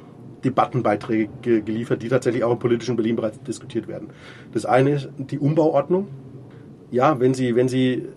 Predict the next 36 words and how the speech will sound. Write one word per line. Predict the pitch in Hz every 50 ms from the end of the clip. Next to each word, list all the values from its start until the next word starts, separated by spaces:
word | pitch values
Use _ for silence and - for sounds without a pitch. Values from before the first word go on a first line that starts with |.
| - - -
einen | 131 120
Bestand | 117 113 - - 113 135 160 156
haben | 143 147 147 156 156 160 147
und | 131 117
Sie | 117 120
wollen | 113 127 143 143
da | 135 127 117 123
was | 120 -
dran | - 107 110
machen | 110 117 127 - 160 156 147 - - - - - -
und | 117 107
plötzlich | 113 131 131 - 160 123
müssen | 131 135 127 139
Sie | 123 - 131
ein | 123
Gebäude | 120 113 107 107 120 131 127 131 123
von | - - 120 117 117 117 113 107 101 110 117
neunzehnhundertfünfundsechzig | 113 120 123 123 - 131 110 - - 156 143 131 123 107 110 135 123 - - - 117 117 117
auf | 101
den | 120 120 113
Stand | - - 120 120 117
zweitausendzweiundzwanzig | - 120 120 123 120 113 123 113 - - 110 110 104 - 120 127 127 123 101 101
machen, | 92 90 - 131 131 - - - - - - - - - - - - - - - - - - - - - -
dann | 170 - - -
rechnet | - - 143 - - 202 196 - -
sich | - 120 - -
einfach | 113 120 127 120 - 123 110 - - - 123
der | 107 123 131 -
Umbau | 147 123 117 117 107 107
nicht. | 107 101 -
Ja, | 117 117
dann | 123 120 120
wollen | 127 127 127
Sie | 135
es | 139 -
abreißen. | - 185 143 - 113 98 98 - -